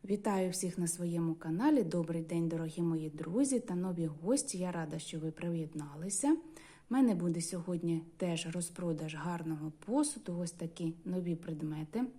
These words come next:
вдалося знайти. Можу вам запропонувати в колекцію чи для користування,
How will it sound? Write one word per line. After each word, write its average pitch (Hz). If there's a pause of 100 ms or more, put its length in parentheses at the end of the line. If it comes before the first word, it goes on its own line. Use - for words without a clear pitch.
(160)
вдалося 226
знайти. 226
Можу 185
вам 170
запропонувати 170 (440)
в -
колекцію 226
чи 220
для 175
користування, 190